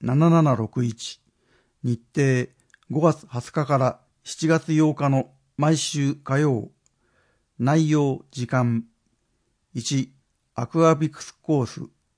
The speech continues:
十時三十分から十一時三十五分。二、水中ウォーキングコース、十二時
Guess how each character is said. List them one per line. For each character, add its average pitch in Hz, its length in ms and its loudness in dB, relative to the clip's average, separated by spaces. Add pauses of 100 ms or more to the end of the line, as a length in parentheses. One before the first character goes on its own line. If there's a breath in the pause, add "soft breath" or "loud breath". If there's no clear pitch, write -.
(160)
十 160 260 2
時 123 240 -6
三 151 300 0
十 156 140 -2
分 123 380 -4
か 110 140 -6
ら 107 180 -8 (220)
十 147 300 2
一 165 240 -2
時 123 260 -4
三 160 300 2
十 117 280 -2
五 127 140 -2
分。 120 340 -8 (1300)
二、 135 380 -2 (420)
水 165 300 -2
中 165 280 -2
ウ 156 40 -4
ォ 165 280 2
ー - 40 -8
キ 165 120 -2
ン 156 100 4
グ 151 120 0
コ 139 240 0
ー 110 40 -4
ス、 - 260 -20 (760)
十 151 280 2
二 170 140 6
時 131 240 -4